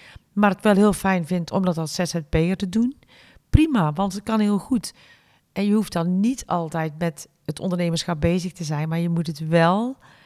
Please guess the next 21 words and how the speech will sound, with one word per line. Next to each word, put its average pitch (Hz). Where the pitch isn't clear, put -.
zeg -
maar, 196
hebben 190
staan. 151
Het 165
moet 208
wel 185
kloppen. 196
Je 175
moet 185
mensen 196
om 180
je 175
heen 180
hebben 175
die 180
dat 170
voor 180
je 170
doen. 160
En 175